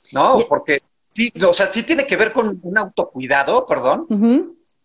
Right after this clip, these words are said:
Speaker 1: Sí tiene que ver con esto, esto que me gustaría estar siendo o, o ser,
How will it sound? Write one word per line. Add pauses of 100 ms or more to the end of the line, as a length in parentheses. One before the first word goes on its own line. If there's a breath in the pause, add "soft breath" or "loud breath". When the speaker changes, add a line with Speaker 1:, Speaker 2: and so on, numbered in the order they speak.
(140)
Speaker 1:
Sí
tiene
que
ver
con (240 loud breath)
esto,
esto
que
me
gustaría (420)
estar
siendo (100)
o,
o
ser,